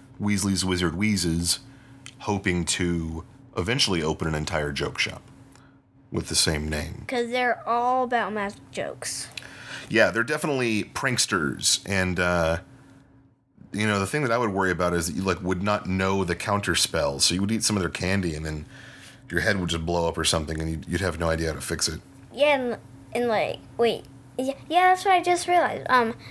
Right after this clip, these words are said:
Speaker 2: how did, um, his tongue get back to normal?
Speaker 1: Mister Weasley stayed behind to fix it.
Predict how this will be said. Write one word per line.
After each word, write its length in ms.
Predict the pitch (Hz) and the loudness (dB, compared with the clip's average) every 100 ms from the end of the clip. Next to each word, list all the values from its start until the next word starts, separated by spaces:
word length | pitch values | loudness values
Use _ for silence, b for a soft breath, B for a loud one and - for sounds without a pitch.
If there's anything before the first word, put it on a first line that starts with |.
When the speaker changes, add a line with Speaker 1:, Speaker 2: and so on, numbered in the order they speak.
| B | B
Speaker 2:
how 540 | - - 302 330 359 349 | -4 0 4 6 6 4
did, 360 | 320 302 285 - | 4 6 4 2
um, 280 | 269 240 | 2 4
his 320 | 247 254 240 - | 4 2 2 2
tongue 240 | 277 269 | 2 4
get 160 | 240 - | 2 0
back 220 | 117 - | -2 -4
to 80 | 208 | -10
normal? 400 | 175 175 - 240 - | -10 -10 -12 -12 -10
Speaker 1:
Mister 380 | - 101 98 101 | -2 0 2 2
Weasley 340 | 92 101 101 95 | 0 0 0 0
stayed 240 | - 92 | 2 2
behind 260 | 85 90 78 | 2 2 0
to 40 | |
fix 260 | - 123 - | -2 0 0
it. 100 | - | -2